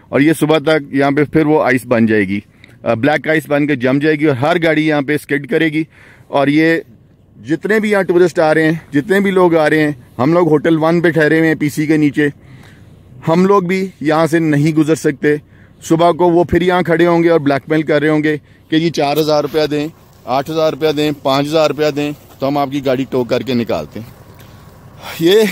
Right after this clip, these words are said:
वीडियो इसलिए बनाई है कि हम इन लोगों की कंप्लेंट करें और इस वीडियो को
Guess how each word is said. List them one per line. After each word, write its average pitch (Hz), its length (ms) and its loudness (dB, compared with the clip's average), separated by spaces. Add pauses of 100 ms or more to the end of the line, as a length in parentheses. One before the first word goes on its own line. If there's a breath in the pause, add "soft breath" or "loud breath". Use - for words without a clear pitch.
(140)
वीडियो 175 280 0
इसलिए 196 260 0
बनाई 160 300 0
है 170 160 0 (1200 soft breath)
कि 185 360 0 (260 loud breath)
हम 170 260 -2
इन 175 100 -4
लोगों 175 220 0
की 175 80 -6
कंप्लेंट 151 500 -2
करें 185 240 -4 (720 loud breath)
और 160 420 0 (480 loud breath)
इस 156 200 -8
वीडियो 156 320 -2
को 175 260 -2